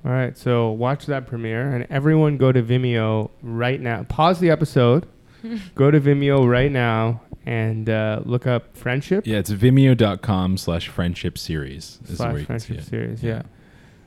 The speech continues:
Speaker 1: yeah. Uh, so don't search for it. Just go straight to that U R L because
Speaker 3: Yeah,
Speaker 1: who knows what
Speaker 3: that's
Speaker 1: will
Speaker 3: the
Speaker 1: come up
Speaker 3: easiest.
Speaker 1: when you search for Friendship on
Speaker 3: Yeah,
Speaker 1: Vi-,
Speaker 3: it's a, it's a,
Speaker 1: Vimeo.
Speaker 3: it's a big subject.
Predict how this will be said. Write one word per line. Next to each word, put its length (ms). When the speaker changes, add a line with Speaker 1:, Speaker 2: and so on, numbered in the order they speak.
Speaker 1:
yeah. 240
Uh, 60
so 100
don't 180
search 200
for 160
it. 80
Just 160
go 100
straight 360
to 80
that 160
U 140
R 180
L 140
because 200
Speaker 3:
Yeah, 80
Speaker 1:
who 120
knows 300
what 140
Speaker 3:
that's 100
Speaker 1:
will 80
Speaker 3:
the 80
Speaker 1:
come 120
up 100
Speaker 3:
easiest. 140
Speaker 1:
when 100
you 240
search 260
for 120
Friendship 400
on 80
Speaker 3:
Yeah, 180
Speaker 1:
Vi-, 60
Speaker 3:
it's 120
a, 160
it's 160
a, 60
Speaker 1:
Vimeo. 300
Speaker 3:
it's 200
a 40
big 300
subject. 480